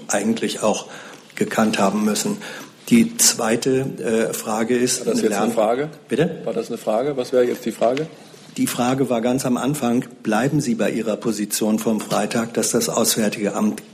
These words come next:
Speaker 1: solche Berichte nicht
Speaker 2: Ich, äh,
Speaker 1: kenne?
Speaker 2: ich kenne, äh, solche Äußerungen von Carla Del Ponte, die allerdings vom System der Vereinten Nationen, ich glaube sogar vom Generalsekretär der Vereinten Nationen, ziemlich schnell eingefangen, äh, worden waren.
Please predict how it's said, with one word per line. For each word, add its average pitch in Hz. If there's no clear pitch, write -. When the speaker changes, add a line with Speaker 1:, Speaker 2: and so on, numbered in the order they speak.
Speaker 1:
solche 107
Berichte 110
nicht 127
Speaker 2:
Ich, 127
äh, 117
Speaker 1:
kenne? 104
Speaker 2:
ich -
kenne, 147
äh, 123
solche 123
Äußerungen 131
von 123
Carla 120
Del 110
Ponte, 131
die 120
allerdings 120
vom 123
System 123
der 123
Vereinten 123
Nationen, 123
ich 113
glaube 120
sogar 120
vom 127
Generalsekretär 113
der 107
Vereinten 113
Nationen, 110
ziemlich 139
schnell 123
eingefangen, 101
äh, 101
worden 98
waren. 104